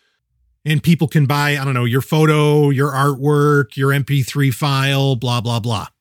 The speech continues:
But again, largely depending on what it is, it's not actually stored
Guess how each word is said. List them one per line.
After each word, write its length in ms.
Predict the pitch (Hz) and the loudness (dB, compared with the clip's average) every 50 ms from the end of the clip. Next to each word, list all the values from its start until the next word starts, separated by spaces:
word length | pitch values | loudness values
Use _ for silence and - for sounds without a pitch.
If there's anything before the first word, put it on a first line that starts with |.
| _ _ _ _ _ _ _ _ _ _ _ _ _ _ _ | _ _ _ _ _ _ _ _ _ _ _ _ _ _ _
But 120 | - 175 185 | -2 -2 0
again, 320 | 180 262 262 226 185 180 | 0 0 0 0 0 -2
largely 420 | 180 160 156 170 185 180 156 190 | -2 0 2 2 2 2 2 2
depending 360 | 185 160 - - 190 185 180 175 | 0 0 0 0 0 0 0 0
on 120 | 170 175 | 0 0
what 160 | 170 175 160 | 0 0 0
it 80 | 170 170 | 0 0
is, 440 | 254 262 208 185 208 196 - - - _ _ _ _ _ _ _ _ | 0 2 2 2 2 2 0 -2 -6 _ _ _ _ _ _ _ _
it's 200 | 175 180 - - | -10 -8 -4 -2
not 340 | 175 165 160 160 160 160 - _ _ _ | 0 0 0 0 -2 -4 -6 _ _ _
actually 500 | - 147 143 131 - - - 127 123 127 | -6 -4 -4 -4 -4 -4 -4 -2 -2 -2
stored 540 | 120 - - - - 123 113 113 120 123 - | 0 -2 -2 -2 -2 -4 -2 -2 -2 -2 -4